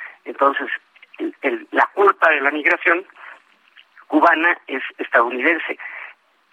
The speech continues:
¿Cuál va a ser la responsabilidad de ellos en este caso? Es decir, quieren que Cuba controle el flujo migratorio que ellos, por vía de bloqueo, provocan y que México, eh,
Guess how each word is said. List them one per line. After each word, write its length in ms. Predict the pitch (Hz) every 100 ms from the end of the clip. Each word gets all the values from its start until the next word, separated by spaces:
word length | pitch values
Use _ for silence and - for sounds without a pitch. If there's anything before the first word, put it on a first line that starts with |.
| _
¿Cuál 260 | - 151 151
va 60 |
a 80 | 139
ser 100 | 147
la 100 | 143
responsabilidad 640 | 135 - 127 131 131 139
de 180 | 135 135
ellos 160 | 147 139
en 120 | - 131
este 180 | -
caso? 160 | - 180 131
Es 60 |
decir, 160 | - 143 - - - _
quieren 280 | 311 302 294 -
que 220 | 294 - _ _
Cuba 460 | - 196 175 127 143
controle 520 | - 127 - 151 151 139
el 80 |
flujo 260 | - 147 151
migratorio 640 | 143 143 151 - 156 156 - -
que 320 | 131 143 156
ellos, 260 | 147 139 143 - - - -
por 140 | 117 120
vía 140 | 131
de 120 | 135
bloqueo, 440 | 135 147 - 151 147
provocan 640 | - 123 151 - 170 202 - - - _
y 120 | 302
que 160 | - 311
México, 640 | 302 349 - 277 - 294 - - - - - - - - _ -
eh, 460 | 123 123 120 120